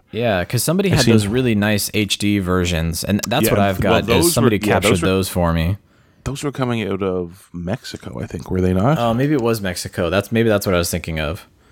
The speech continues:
Speaker 2: So I've been meaning to revisit it because I'm starting to have flashes of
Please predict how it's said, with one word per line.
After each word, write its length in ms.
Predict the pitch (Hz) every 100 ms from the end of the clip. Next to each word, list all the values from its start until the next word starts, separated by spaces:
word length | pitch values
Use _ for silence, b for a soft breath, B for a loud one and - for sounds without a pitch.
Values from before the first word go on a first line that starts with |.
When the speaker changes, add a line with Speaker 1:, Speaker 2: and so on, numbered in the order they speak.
| b b b -
Speaker 2:
So 400 | - 120 113 113
I've 240 | 117 131 156
been 120 | 143
meaning 260 | 131 123
to 40 | 110
revisit 360 | 113 110 107 107
it 60 |
because 380 | - - 110 104
I'm 140 | 113 110
starting 400 | - 123 117 110
to 80 | 107
have 240 | 107 98
flashes 600 | - 110 101 101 104 92
of 540 | - 92 90 87 87